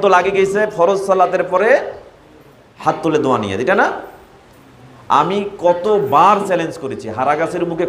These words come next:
কতবার চ্যালেঞ্জ, শুধু হারাগাছ না, আপনাদের এই এলাকা থেকে গোটা রংপুরে চ্যালেঞ্জ করেছি। একটা আলেম, এই এখানে চৌষট্টি পঁয়ষট্টিটা মসজিদ আছে হারাগাছের বুকে,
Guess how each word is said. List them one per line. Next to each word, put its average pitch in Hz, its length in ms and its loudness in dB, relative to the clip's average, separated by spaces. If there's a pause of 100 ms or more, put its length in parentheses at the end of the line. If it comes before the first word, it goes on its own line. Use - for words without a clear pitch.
কতবার 170 720 0
চ্যালেঞ্জ, - 260 -6
শুধু 175 140 -4
হারাগাছ 190 500 2
না, 123 140 -8 (520)
আপনাদের 185 480 2
এই 185 180 4
এলাকা 185 400 4
থেকে 180 200 -4
গোটা 170 300 0 (100)
রংপুরে 202 440 -2
চ্যালেঞ্জ 175 340 0
করেছি। 147 360 -4 (120)
একটা 220 560 2
আলেম, 196 280 2
এই 202 220 -4
এখানে 180 340 -4 (420)
চৌষট্টি 220 520 0
পঁয়ষট্টিটা 214 680 0
মসজিদ 190 360 -2
আছে 175 180 2
হারাগাছের 160 480 2
বুকে, 117 300 -6